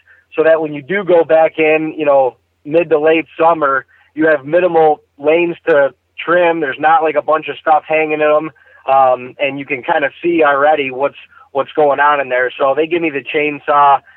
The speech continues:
I normally break it three or four times while I'm cutting stuff down, but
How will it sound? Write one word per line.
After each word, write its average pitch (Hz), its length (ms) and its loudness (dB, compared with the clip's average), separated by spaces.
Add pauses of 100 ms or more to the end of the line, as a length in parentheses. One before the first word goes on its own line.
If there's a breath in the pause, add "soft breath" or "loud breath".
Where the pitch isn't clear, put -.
(260 soft breath)
I 139 120 2
normally 147 400 -2
break 139 380 -2
it 131 120 -6
three 151 160 0
or 147 120 0
four 139 260 -4
times 143 480 0
while 131 240 2
I'm 123 160 -4
cutting 143 380 -4
stuff 135 300 -2
down, 139 460 0
but 127 260 0